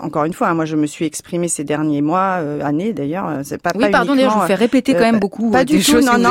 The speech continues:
Speaker 2: vous avez
Speaker 1: mais
Speaker 2: dites,
Speaker 1: je
Speaker 2: vous devez
Speaker 1: suis, non,
Speaker 2: peut-être
Speaker 1: non,
Speaker 2: en
Speaker 1: je
Speaker 2: avoir
Speaker 1: pense que
Speaker 2: marre.
Speaker 1: c'est très important. J'en ai absolument pas marre parce que je suis trop attachée à l'hôpital public pour en avoir marre,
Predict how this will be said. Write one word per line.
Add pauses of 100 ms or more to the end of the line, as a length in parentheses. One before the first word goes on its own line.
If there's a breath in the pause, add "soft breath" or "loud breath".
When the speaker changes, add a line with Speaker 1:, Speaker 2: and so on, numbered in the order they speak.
Speaker 2:
vous
avez
Speaker 1:
mais
Speaker 2:
dites,
Speaker 1:
je
Speaker 2:
vous
devez
Speaker 1:
suis,
non,
Speaker 2:
peut-être
Speaker 1:
non,
Speaker 2:
en
Speaker 1:
je
Speaker 2:
avoir
Speaker 1:
pense
que
Speaker 2:
marre.
Speaker 1:
c'est
très
important.
J'en
ai
absolument
pas
marre
parce
que
je
suis
trop
attachée
à
l'hôpital
public
pour
en
avoir
marre,